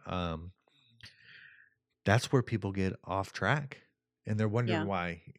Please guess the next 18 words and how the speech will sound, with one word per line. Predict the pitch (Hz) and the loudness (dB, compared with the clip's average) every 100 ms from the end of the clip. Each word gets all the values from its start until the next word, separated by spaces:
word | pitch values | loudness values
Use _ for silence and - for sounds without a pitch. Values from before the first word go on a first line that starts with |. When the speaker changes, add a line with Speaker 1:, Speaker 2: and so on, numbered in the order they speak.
| - | -8
Speaker 1:
you | 95 | -6
know, | 85 | -4
they're | 82 85 | -4 -4
not | 87 - | -6 -8
successful. | - - 98 - - - | -10 -4 -2 -2 -6 -6
So | - 87 87 - | -4 -2 -2 -4
it's | 101 190 | -6 -2
this | 180 160 | -2 -2
Speaker 2:
Yeah. | |
Speaker 1:
closed-mindedness | 160 - 101 98 - 85 85 95 101 87 80 78 - | -2 4 4 4 0 -4 0 0 0 -2 -2 -8 -6
that, | 80 78 - | -4 -4 -6
uh, | 82 80 78 92 - | -6 -6 -6 -10 -8
that | - - | -10 -8
keeps | - - | -10 -10
people | - 90 - 85 | -6 -6 -4 -8
from | - 82 82 87 _ _ | -4 -4 -4 -10 _ _
being | 95 82 | -4 -2
successful. | 80 - 90 - - - | -6 -4 -6 -4 -8 -10